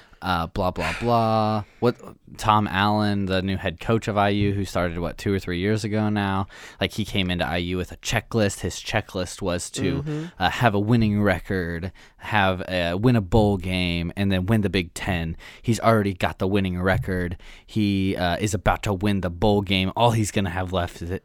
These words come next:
Speaker 1: is to win the Big Ten. And I was like, "Okay, well, we all know how this is gonna go." And then bang, bang, loss. Suck.
Speaker 2: Yes. Okay. So, like, it was just, yeah, not good, like you just put into words.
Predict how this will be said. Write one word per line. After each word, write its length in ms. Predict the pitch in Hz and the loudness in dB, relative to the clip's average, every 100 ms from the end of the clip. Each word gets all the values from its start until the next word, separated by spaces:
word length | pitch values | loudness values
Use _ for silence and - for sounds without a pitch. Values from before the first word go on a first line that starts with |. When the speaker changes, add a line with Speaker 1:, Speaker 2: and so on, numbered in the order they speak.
| - | -2
Speaker 1:
is 180 | 101 - | -2 0
to 140 | 85 | -4
win 260 | 85 104 95 | 0 2 2
the 80 | 87 | -2
Big 300 | 85 82 80 | -4 -6 -8
Ten. 420 | - 90 80 82 - - - | -6 -4 -4 -6 -12 -16 -4
And 80 | |
I 20 | 92 | -2
was 80 | |
like, 180 | 82 80 98 | -2 -4 2
"Okay, 500 | 107 - 82 78 - | 2 2 -4 -4 -8
well, 220 | 95 90 90 | -4 -2 2
we 100 | 104 | 4
all 140 | 104 | 6
know 120 | 104 | 4
how 140 | 87 85 | 0 0
this 240 | 107 - | 0 -2
is 140 | 95 | -6
gonna 180 | - 85 | -4 -6
go." 240 | 85 80 80 - - | -4 -6 -8 -12 -8
And 80 | 101 | -4
then 120 | 90 | -2
bang, 200 | 107 95 | -2 0
bang, 480 | 101 101 82 82 85 _ _ _ _ | 2 2 0 -6 -12 _ _ _ _
loss. 800 | 90 90 87 78 - - - - - - - | -12 -4 -2 -2 -6 -16 -16 -16 -16 -18 -18
Suck. 580 | - - 90 - - - | -8 -2 -2 -4 -18 -10
Speaker 2:
Yes. 440 | 123 113 - - - 131 | -4 -4 -4 -14 -14 -12
Okay. 280 | 131 113 90 | -4 -2 -2
So, 440 | - 139 135 127 - | 0 0 2 -2 -4
like, 280 | 139 139 - | -6 -6 -2
it 60 | 156 | -4
was 120 | 147 | -2
just, 220 | 131 - | -6 -6
yeah, 260 | 98 73 98 | -4 -4 -8
not 300 | - 139 135 | -6 -4 -4
good, 420 | - 113 107 98 123 | -2 -2 -2 -6 -8
like 240 | - 117 | -6 -6
you 80 | 120 | -6
just 320 | 110 107 - | -8 -8 -10
put 160 | - 113 | -8 -6
into 200 | 110 107 | -4 -6
words. 500 | 98 95 98 - | -4 -4 -6 -10